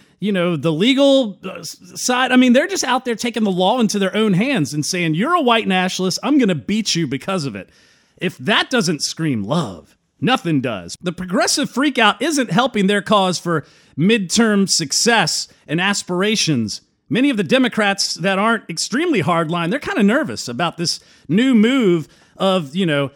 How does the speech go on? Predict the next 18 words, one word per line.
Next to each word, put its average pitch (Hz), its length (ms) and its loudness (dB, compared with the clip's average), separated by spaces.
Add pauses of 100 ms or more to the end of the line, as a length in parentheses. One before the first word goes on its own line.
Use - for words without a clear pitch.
(400)
attacking 226 640 -2
people 226 480 0
and 196 140 2
also, 190 580 0 (320)
uh, 156 240 -2
abolishing 254 640 2
ice, 277 380 0
you 190 100 2
know? 220 300 2 (180)
They, 214 120 0
they're 233 260 0
calling 294 440 4
for 262 140 0
the 240 140 0
abolishment 254 720 2 (400)
of 220 280 2 (280)
the 214 120 0
enforcement 240 720 2